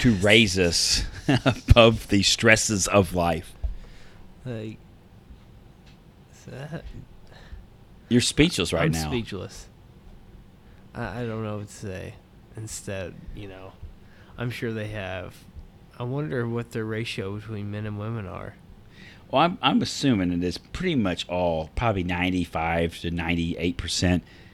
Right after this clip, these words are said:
Speaker 1: gay men. Well, I'm kinda gathering <laughs> from this, <laughs> this deal. So, uh, it's a little bit, uh, probably a little bit safer to go to this dude's basement.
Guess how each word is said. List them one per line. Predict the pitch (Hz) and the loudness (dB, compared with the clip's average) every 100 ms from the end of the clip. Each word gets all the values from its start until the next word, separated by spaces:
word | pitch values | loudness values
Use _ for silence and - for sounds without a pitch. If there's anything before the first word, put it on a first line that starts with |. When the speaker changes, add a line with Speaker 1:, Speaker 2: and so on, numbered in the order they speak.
| - - - | -20 -10 6
Speaker 1:
gay | 92 92 | 8 10
men. | 85 82 80 76 - | 8 6 2 -2 -6
Well, | 98 113 95 | 2 4 6
I'm | 87 | 4
kinda | 85 - 107 85 | 0 0 2 2
gathering | 87 87 87 85 | 6 6 6 0
<laughs> | |
from | - 113 117 98 | 0 2 4 4
this, | 107 - - 104 - - - | 2 2 -6 -8 -10 -16 -20
<laughs> | - - - - - | -20 -20 -20 -12 -4
this | 120 - | -4 -4
deal. | 95 90 - - - - | -6 -6 -10 -20 -18 -6
So, | 147 123 | -2 -2
uh, | |
it's | 120 110 131 - | -2 0 2 2
a | 147 | 4
little | 147 120 | 6 8
bit, | 107 107 98 - - - - - - - - | 8 8 6 -2 -20 -20 -20 -20 -20 -20 -2
uh, | 113 101 85 82 78 - - - - - - - - - | 6 6 6 4 -2 -16 -18 -20 -20 -20 -20 -20 -12 0
probably | 180 156 | 2 4
a | 113 | 4
little | 104 110 | 4 2
bit | 90 98 90 | 2 4 2
safer | - - 101 101 110 104 | 0 2 4 4 2 -2
to | 95 | 0
go | 101 98 98 | 4 4 4
to | - | -2
this | 95 92 | -2 -2
dude's | 98 90 - | -2 -2 0
basement. | - 92 - 107 - | 4 4 6 2 0